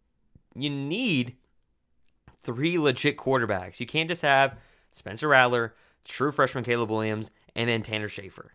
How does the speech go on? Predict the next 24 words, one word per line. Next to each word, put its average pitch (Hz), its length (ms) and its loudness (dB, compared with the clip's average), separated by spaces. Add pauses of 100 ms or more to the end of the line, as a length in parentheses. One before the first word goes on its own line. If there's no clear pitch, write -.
(140)
So 160 400 4
the 120 160 4
ad-, 110 260 0
addition 117 540 0
of 107 160 0
Micah 120 300 0
Bowens, 110 720 0 (160)
quarterback 104 540 0
from 95 120 -10
Penn 90 260 -12
State, 147 580 0 (680)
is - 200 -16
really, 156 400 2
really 123 240 2
important. 92 480 -8
He's 104 240 -6
a 101 120 -2
dual 147 300 -4
threat 135 300 2
athlete, 113 680 0 (380)
pedigree 135 340 0
from 117 180 -6
Bishop 113 340 -4
Gorman, 113 600 -2